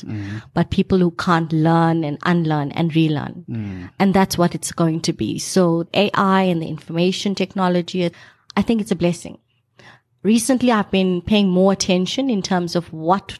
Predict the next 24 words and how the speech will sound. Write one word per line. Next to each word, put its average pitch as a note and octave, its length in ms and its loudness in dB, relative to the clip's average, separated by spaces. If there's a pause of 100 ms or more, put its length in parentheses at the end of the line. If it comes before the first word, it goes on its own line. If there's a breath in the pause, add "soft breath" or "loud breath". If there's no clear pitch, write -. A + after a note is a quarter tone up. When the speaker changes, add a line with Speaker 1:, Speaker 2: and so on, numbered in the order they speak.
(100)
Speaker 2:
does F3 200 2
this E3+ 240 -4
mean F3 580 0 (180)
for F#3 240 2
us F3+ 300 0
as, E3 360 -4 (120)
as D#3 160 -4
people, A#3 500 -2
as F3 240 -2
employees, E3 540 0
as D#3 160 -4
organizations. D3 880 -6 (340 loud breath)
And A#3+ 120 0
I've A#3+ 100 0
seen D4+ 260 2
some C4+ 180 0
quite - 440 -4
insightful G3 800 -2
and F3+ 100 -4
enlightening E3+ 720 0
videos. - 640 -6 (720 loud breath)
On A#3 100 0
my A#3 160 2
LinkedIn F3+ 880 -2